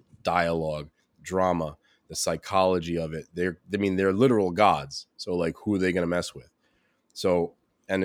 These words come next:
you know, it being directed by Chloe Zhao, who just won an Oscar for Nomadland, I think that there's some opportunity for Marvel to expand beyond some of the cliches that they've stuck to, even still in some of these shows and movies that we're watching now.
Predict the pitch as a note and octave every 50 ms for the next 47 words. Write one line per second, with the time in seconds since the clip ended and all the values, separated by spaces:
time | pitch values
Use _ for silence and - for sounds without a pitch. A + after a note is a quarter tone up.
0 | F#2+ F#2 G2 F2+ F2 F2+ G2+ G2 F#2+ - G#2+ G#2 G2 F#2 F2+ F2 F#2 G2 F#2+ -
1 | F#2+ F2 D#2+ D#2+ E2+ E2 E2 D#2+ - - G2 F#2 F2+ F2 D#2+ E2 F2+ F2 F2+ F#2
2 | F#2+ G2+ F#2 F#2 F2+ E2+ C#2+ - E2 F2 F#2 - - F#2 F#2 F2 E2+ E2+ F2 F2
3 | - - G2+ F#2 E2+ - - E2+ D#2+ D#2+ D#2 D#2 F2 F2+ F2+ F#2+ G2 G2+ G2+ F#2
4 | A2 A2+ A#2 A#2+ B2+ C3+ C#3 - _ _ _ _ _ _ _ _ _ _ _ _
5 | _ _ _ _ F2+ E2+ - - G2 F2+ - F2+ E2 - F#2 F2+ E2+ - - F2+
6 | F2 E2+ E2+ - F2 E2 - - A#2 B2+ B2+ A2+ G2 F#2 F2+ F2 F2+ F2+ - -
7 | - F#2 F2 F2+ F#2+ A2+ C#3 C#3 B2 G#2 F2+ F2 E2+ E2+ F2 - _ _ _ _
8 | - - F#2 F2 D#2+ - - - - G#2+ G2+ G2+ G2+ G2 G2 F2 E2 F2 F2 F2+
9 | F2 E2+ E2 E2 E2 D#2+ D#2+ D#2 - _ - - _ _ _ _ - - - F#2
10 | F#2 F2+ E2 D#2 E2 - - - F#2+ F2+ E2+ - - F#2+ F2+ E2 D2+ D2 D2 D#2
11 | - - - - - _ - E2+ - - F2 E2 D#2 - - - - - F#2+ F2
12 | - - - - - D#2 D2+ D2 - _ G2 G#2+ A2+ A2 G2 G2 G2 F#2 F2+ F2
13 | F#2+ - - - - - - - - G#2+ F#2 E2 D#2 D2+ D#2 - F2 E2 - -
14 | - F2+ F2 E2 D#2+ D#2+ E2 D#2 - - - E2+ D#2+ D#2 D#2+ D2+ D2+ E2+ E2 D#2
15 | D#2+ D#2 D#2 D2+ D2 - E2+ D2+ D2+ D2+ D2+ D2+ D2 D2 - - D2+ D2+ C#2+ C2
16 | -